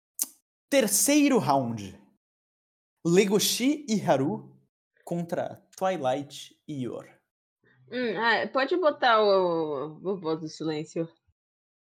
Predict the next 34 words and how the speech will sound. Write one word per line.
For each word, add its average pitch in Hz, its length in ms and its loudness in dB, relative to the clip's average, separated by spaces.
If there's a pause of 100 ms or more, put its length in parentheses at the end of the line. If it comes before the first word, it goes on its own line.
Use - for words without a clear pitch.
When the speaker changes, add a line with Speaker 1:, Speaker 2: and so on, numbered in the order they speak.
(160)
Speaker 2:
Ó. 190 80 2
Speaker 1:
Ah, 214 280 4
é? 269 400 2
Olha 180 440 -2
só. - 440 -4 (640)
Speaker 2:
Eu 427 140 6
não 370 140 6
assisti 240 360 2
Dandadan, 208 500 6
eu 226 200 6
deixei 226 300 -4
ele 185 100 -6
pra 190 180 -8
trás 165 460 -6
mesmo. 160 280 -10 (220)
Não - 120 -10
assisti, 160 360 -10
li, 151 340 -2
li. 165 280 -4 (340)
E 220 160 0
completamente 285 580 0
entre 240 180 2
Ra-, 208 440 2
pff, - 300 -12 (320)
Legoshi 233 440 2
e 247 40 4
Haru 214 440 4
e 170 300 -4 (300)
Twilight 180 480 -4
e 170 40 -2
Yor. 170 140 -4
Twilight 214 640 4
e 285 120 4
Yor. 208 720 6